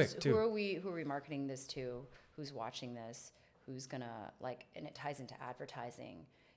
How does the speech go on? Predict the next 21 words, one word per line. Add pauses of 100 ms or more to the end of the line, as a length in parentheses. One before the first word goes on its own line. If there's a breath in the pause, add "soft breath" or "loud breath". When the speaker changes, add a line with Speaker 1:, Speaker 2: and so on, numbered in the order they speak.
Speaker 2:
you
know?
So
they're
not
just
gonna
throw
on,
like, (1300 soft breath)
unless
there's
a
real (160)
kind
of (280)
demand
for
it.
Like,
we,